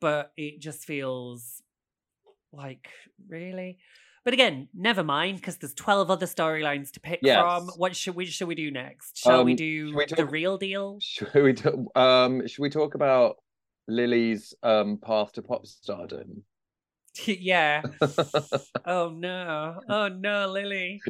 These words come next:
Speaker 2: Don't let the devil child become a pop star, whatever you do. <laughs>
Speaker 1: Yeah, wow. Well,
Speaker 2: <laughs>
Speaker 1: it's, it's giving. It's giving The Idol, yeah.
Speaker 2: <laughs> Yeah. Um, yeah, so Charlotte, so Lily, I,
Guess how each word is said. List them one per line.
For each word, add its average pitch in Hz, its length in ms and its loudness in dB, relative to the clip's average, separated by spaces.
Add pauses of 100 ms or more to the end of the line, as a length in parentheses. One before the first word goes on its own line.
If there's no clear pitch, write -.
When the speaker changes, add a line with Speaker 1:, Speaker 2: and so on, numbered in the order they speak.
Speaker 2:
Don't 139 320 6
let 143 200 4
the 131 80 -2
devil 131 260 4
child 110 320 4
become 110 220 -4
a 120 40 -2
pop - 240 -2
star, 95 300 2
whatever 107 320 2
you 120 180 2 (140)
do. 123 120 0 (600)
<laughs> - 400 -14
Speaker 1:
Yeah, 143 380 -4
wow. 127 420 -6
Well, 160 240 2
Speaker 2:
<laughs> 139 120 2
Speaker 1:
it's, 156 320 -6
it's 160 260 -12
giving. 165 440 0
It's 147 160 -12
giving 165 260 -2
The 131 100 -2
Idol, 131 500 -4
yeah. 127 360 -2
Speaker 2:
<laughs> 143 260 4 (1120)
Yeah. 107 100 -4 (300)
Um, 101 540 8 (600)
yeah, 123 200 8
so 131 180 0
Charlotte, 131 720 8 (120)
so 139 120 2
Lily, 156 560 2 (260)
I, 135 100 -4